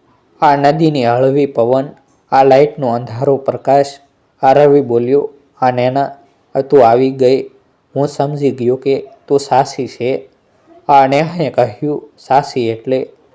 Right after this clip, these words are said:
"એટલે આ તું અન્ય સ્ત્રીઓ જેવી નથી, આ તું મારી આંખોમાં જોઈને પણ નથી ડરતી." આ નેહા બોલી, "આ ડર અને વિશ્વાસ વચ્ચેની લાઈન ખૂબ નાની હોય છે રવિ."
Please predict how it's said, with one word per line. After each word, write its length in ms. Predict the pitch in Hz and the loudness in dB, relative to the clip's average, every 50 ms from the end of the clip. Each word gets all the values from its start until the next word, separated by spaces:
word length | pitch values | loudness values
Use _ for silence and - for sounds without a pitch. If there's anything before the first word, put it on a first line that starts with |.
| _ _ - | _ _ 0
"એટલે 500 | 135 131 135 131 139 135 143 135 - - - _ _ _ _ _ _ _ _ _ - | 2 2 2 0 0 -2 -2 -2 -4 -10 -16 _ _ _ _ _ _ _ _ _ 0
આ 80 | 147 156 | 2 2
તું 220 | 156 - 156 143 | 4 4 2 2
અન્ય 340 | 131 147 156 156 156 165 160 | 2 0 -2 -2 -2 -2 -2
સ્ત્રીઓ 540 | 160 - - - 160 147 151 151 147 147 135 | -4 -6 -8 -6 -2 0 2 4 4 4 4
જેવી 320 | - - 135 123 117 113 | 4 0 -2 0 -2 -2
નથી, 560 | 110 117 123 - - - 143 143 139 - - _ _ _ _ _ _ _ _ _ _ _ _ _ _ _ _ _ _ _ _ _ _ _ - | -4 -6 -8 -8 -8 -6 -6 -6 -6 -8 -12 _ _ _ _ _ _ _ _ _ _ _ _ _ _ _ _ _ _ _ _ _ _ _ 0
આ 140 | 156 160 170 | 2 4 4
તું 320 | 170 170 175 175 180 185 | 4 2 2 2 4 4
મારી 280 | 185 175 170 160 160 151 | 4 4 6 6 6 6
આંખોમાં 600 | 135 127 151 - - - 170 170 160 156 147 131 | 6 4 2 -2 -4 -8 -6 -2 0 0 0 0
જોઈને 380 | 127 127 123 131 147 147 151 151 | 0 0 0 0 0 0 -4 -4
પણ 200 | 151 - 131 123 | -2 -2 -2 -2
નથી 540 | 113 110 117 127 127 - - - 160 147 139 | -2 -4 -6 -6 -6 -10 -8 -4 -2 -2 0
ડરતી." 600 | 131 123 123 123 123 - - - 139 135 - - _ _ _ _ _ _ - | 0 0 0 -2 -2 -4 -6 -6 -6 -6 -6 -10 _ _ _ _ _ _ -2
આ 180 | 135 131 135 131 | 0 2 2 2
નેહા 440 | 131 135 156 156 170 - - 143 | 2 0 -2 -2 -4 -6 -6 -4
બોલી, 480 | 127 120 120 120 120 123 135 139 - - - _ _ _ _ _ _ _ _ _ _ _ _ _ _ _ | -4 -2 -2 -2 0 0 -2 -2 -4 -10 -16 _ _ _ _ _ _ _ _ _ _ _ _ _ _ _
"આ 100 | - 147 | 2 2
ડર 400 | 151 147 147 143 151 170 170 165 | 2 4 4 4 4 6 6 4
અને 180 | 156 147 143 120 | 4 2 0 0
વિશ્વાસ 580 | 110 120 - - - - 175 165 160 165 - - | 0 -2 -4 -4 -4 0 0 0 0 0 0 0
વચ્ચેની 540 | 139 139 - - - - 160 143 131 123 | 0 0 -2 -6 -10 -8 -6 -6 -4 -4
લાઈન 360 | 113 107 110 117 127 139 139 139 | -2 -2 -2 -2 -4 -6 -8 -10
ખૂબ 440 | - - - - 143 139 135 131 | -12 -12 -2 2 2 2 2 2
નાની 400 | 123 113 110 110 117 123 127 147 | -2 -4 -4 -4 -4 -4 -4 -6
હોય 300 | 147 143 135 135 135 120 | -6 -6 -4 -2 -2 -2
છે 320 | 113 - - - 127 117 117 | -4 -6 -10 -6 -4 -2 0
રવિ." 420 | 113 113 113 117 131 139 135 - | 0 0 0 0 0 -2 -2 -4